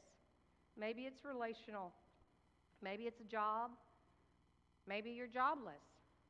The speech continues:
Maybe it's your marriage. Maybe it's your finances. I don't know what it is. I don't.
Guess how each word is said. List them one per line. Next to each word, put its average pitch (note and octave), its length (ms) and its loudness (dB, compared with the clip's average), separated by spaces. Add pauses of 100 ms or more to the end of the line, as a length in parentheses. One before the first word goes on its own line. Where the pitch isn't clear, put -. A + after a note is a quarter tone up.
(140)
Maybe F#3 220 -6
it's A3 180 -4
your A3 140 -4
marriage. A#3+ 560 0 (580)
Maybe A3 220 2
it's B3+ 120 -6
your B3 180 -10
finances. G3 640 0 (800)
I B3 80 4
don't C#4 160 2
know C4 100 0
what A3+ 220 0
it G3+ 100 -2
is. D#3 200 -6 (1500)
I G#3 80 0
don't. G#3 420 -2